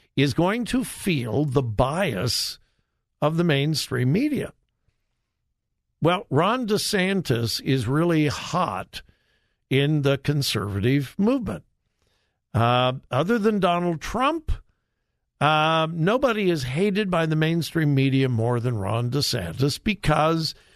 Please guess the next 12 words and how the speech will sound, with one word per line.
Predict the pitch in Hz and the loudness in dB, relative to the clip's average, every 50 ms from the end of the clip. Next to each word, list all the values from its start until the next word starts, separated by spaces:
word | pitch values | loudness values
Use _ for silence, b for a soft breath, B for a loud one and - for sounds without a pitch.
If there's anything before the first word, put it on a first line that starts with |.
| b b b b b _ | b b b b b _
uh, | 113 120 127 | 0 2 2
most | 127 127 147 165 170 - | 4 4 4 2 2 2
people | - 180 170 - 165 160 | 0 0 2 2 0 2
believe | 156 180 190 208 202 175 | 2 2 2 2 0 0
that | 180 180 156 | 0 0 0
he's | 170 170 147 | 0 -2 -2
going | 127 165 160 143 | 0 -2 0 0
to | 139 | 0
run | 135 143 139 135 135 | 0 0 0 0 -2
for | 117 120 113 | -2 -4 -4
president. | - - 151 160 151 127 147 156 147 147 147 - _ _ _ _ _ _ _ _ _ _ _ _ _ | -2 0 0 0 0 0 0 0 0 -2 -2 -6 _ _ _ _ _ _ _ _ _ _ _ _ _
And | - 135 139 143 - | -2 -2 0 -2 -6